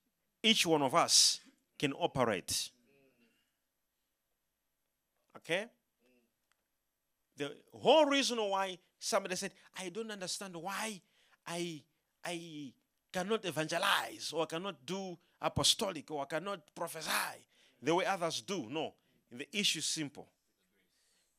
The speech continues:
Grace is different. Having said that, I wanna now show you something. God has given you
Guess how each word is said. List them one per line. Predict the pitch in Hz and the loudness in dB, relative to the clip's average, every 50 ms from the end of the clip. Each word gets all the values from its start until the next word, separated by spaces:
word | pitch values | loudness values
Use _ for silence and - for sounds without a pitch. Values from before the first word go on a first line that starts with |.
| _ - - | _ -8 2
Grace | - - 208 214 202 - - - - - - _ - | 6 8 8 8 8 8 6 6 4 0 -4 _ -8
is | 165 123 110 - | -6 -6 -4 4
different. | - - 170 151 - - - 101 87 - - - - - _ _ _ _ _ _ _ - _ _ _ _ _ _ | 10 10 12 12 10 2 -2 -4 -6 -6 -8 -8 -10 -10 _ _ _ _ _ _ _ -20 _ _ _ _ _ _
Having | - - - 269 359 311 330 311 269 | -8 -4 -2 -2 0 2 2 4 4
said | - - 269 233 190 | 6 6 6 6 6
that, | 190 139 135 107 85 - - - - _ _ _ _ _ _ _ _ _ _ - | 6 2 2 2 2 0 -8 -14 -14 _ _ _ _ _ _ _ _ _ _ 2
I | 175 | 4
wanna | 196 185 165 156 147 | 4 4 4 2 2
now | 147 147 135 120 | 0 0 2 2
show | - - - 170 | 2 2 2 2
you | 160 139 127 | 0 -2 -2
something. | 117 - - 123 110 101 - - - _ _ _ _ _ _ _ _ _ _ _ _ _ _ _ _ _ _ _ - - _ - - - _ _ _ _ _ _ _ _ _ _ _ _ _ _ _ _ _ _ _ _ _ _ _ _ _ _ _ _ _ _ _ _ _ _ _ _ _ _ - | -2 -4 -4 -6 -8 -12 -16 -18 -20 _ _ _ _ _ _ _ _ _ _ _ _ _ _ _ _ _ _ _ -20 -20 _ -20 -20 -20 _ _ _ _ _ _ _ _ _ _ _ _ _ _ _ _ _ _ _ _ _ _ _ _ _ _ _ _ _ _ _ _ _ _ _ _ _ _ -4
God | - 190 233 277 302 302 311 262 | 4 6 6 6 6 6 2 2
has | 190 160 185 190 175 143 | -2 -4 -4 -6 -6 -6
given | - 120 - - 254 277 226 226 226 190 | -10 -8 0 4 4 4 4 4 0 0
you | 156 - 127 120 104 113 | 0 -2 -2 -4 -4 -8